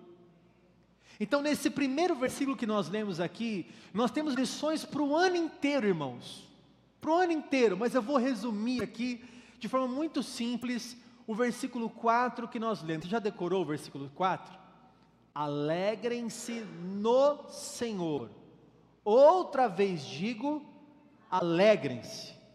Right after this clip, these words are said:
Tá na tela? Não, né? Então você falou, sem colocar na tela. Vamos de novo? "Alegrem-se no Senhor."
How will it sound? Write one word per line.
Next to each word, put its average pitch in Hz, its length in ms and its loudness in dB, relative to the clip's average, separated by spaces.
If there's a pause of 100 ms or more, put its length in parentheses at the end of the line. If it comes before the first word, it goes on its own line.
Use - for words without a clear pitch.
(560)
Tá 151 100 -6
na 135 120 -4
tela? 190 320 0
Não, 135 200 -4
né? 190 220 -4
Então 185 140 -8
você 196 100 -10
falou, 170 300 -6 (320)
sem 262 240 -4
colocar 247 340 -2
na 202 140 -2
tela. 123 360 -4 (520)
Vamos 190 160 -4
de 185 100 0
novo? 208 320 -2 (580)
"Alegrem-se 202 1300 0
no 208 440 4
Senhor." 180 1000 0